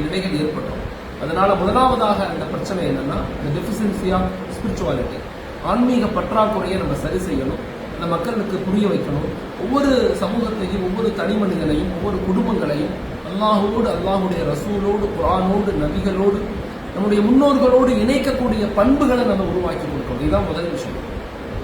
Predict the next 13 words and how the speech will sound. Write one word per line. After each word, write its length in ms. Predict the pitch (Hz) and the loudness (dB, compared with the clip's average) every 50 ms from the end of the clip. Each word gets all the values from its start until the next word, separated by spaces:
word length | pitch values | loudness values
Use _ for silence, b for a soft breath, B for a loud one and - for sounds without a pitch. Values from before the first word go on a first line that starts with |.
| - - - - - - - - - - | -8 -8 -10 -10 -10 -12 -12 -10 -4 0
ரெண்டாவது 420 | 190 202 247 285 320 330 330 285 277 - | 0 2 4 4 4 4 4 2 2 2
பிரச்சனை, 340 | 240 214 - - 226 226 233 | 0 0 0 0 0 0 0
இந்த 120 | 220 202 185 | 2 2 4
உலகம் 320 | 190 202 220 214 226 202 | 4 4 4 2 2 2
எதிர்கொள்ளக்கூடிய 640 | 185 202 208 202 202 196 190 196 190 185 180 180 165 | 2 2 2 2 2 2 2 0 0 -2 -2 -2 -2
ரெண்டாவது 500 | 160 160 165 196 202 190 190 180 175 160 | -2 -2 0 0 0 2 0 0 0 -2
மிக 140 | 160 151 185 | 0 0 0
முக்கியமான 560 | 190 185 185 185 175 170 160 160 165 160 156 | -2 -2 -2 -2 -2 -2 -2 -2 -2 -2 -2
ஒரு 200 | 147 139 131 135 139 | -2 -2 -2 -2 -2
சவால் 300 | - 151 156 170 175 165 | 0 2 2 2 2 0
என்னன்னா, 320 | 147 135 131 120 123 - 170 160 | 0 -2 -2 -2 -2 -4 -2 -2
அதீத 400 | 143 147 190 214 214 196 196 170 | -2 0 0 0 0 0 0 0
வறுமை. 380 | 143 143 165 165 - - - | 2 0 0 0 -2 -2 -4